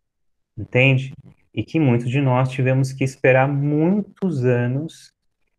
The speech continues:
e quase que uma janela histórica pra gente conseguir se inserir no, no ensino superior. Esse é o ponto. Agora,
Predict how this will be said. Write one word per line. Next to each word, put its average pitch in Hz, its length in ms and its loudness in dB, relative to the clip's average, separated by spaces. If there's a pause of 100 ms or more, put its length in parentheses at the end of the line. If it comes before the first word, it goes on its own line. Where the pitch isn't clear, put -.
(160)
e 127 80 -2
quase 139 380 2
que - 80 -4
uma 147 280 4
janela 139 500 2
histórica 131 600 0
pra 151 160 -4
gente 143 240 -4
conseguir 135 540 -6
se - 240 -10
inserir 165 400 -2
no, 147 100 -4 (180)
no 139 120 -4
ensino 139 320 -4
superior. 131 680 -4 (2250)
Esse 131 300 0
é - 40 6
o - 100 -2
ponto. 98 420 -8 (1300)
Agora, 104 400 4